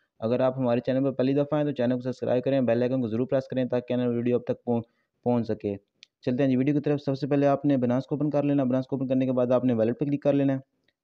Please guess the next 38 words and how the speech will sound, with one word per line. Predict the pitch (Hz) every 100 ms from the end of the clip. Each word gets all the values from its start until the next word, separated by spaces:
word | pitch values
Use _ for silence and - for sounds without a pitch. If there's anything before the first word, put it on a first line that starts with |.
| _ -
वॉलेट | 120
पर | 135
क्लिक | 139 135
करने | 135 131
के |
बाद | 127 127
आपने | 123 127
फंडिंग | - 113 123
पर | 147
क्लिक | 143 143
कर | 139
लेना | 131 131
है, | 123 _ _ _ _ -
पे | 127
के | 135
बटन | 139 147
पर | 143
क्लिक | 139 -
कर | 131
लेना | 123 123
है, | 123 - _ _ -
क्रिप्टो | 120 -
बॉक्स | 135 131 135
पर |
क्लिक | 120 104
कर | 107
लेना | 104 101
है। | 98 98 _ _ _ -
हमारा | 117 123
जो | 127
पहला | 143 143
कोड | 127 131
है | 131
जी | 135 131 _ _ 110
जे | 104 117 117 127 165 165 - - _ _ _ _ _ _ _
एल | 120 123 135 156 156 _ _ _ _ _ _ _ _ _
ओ | 123 120 123 131 123 107
वाई | 110 117 127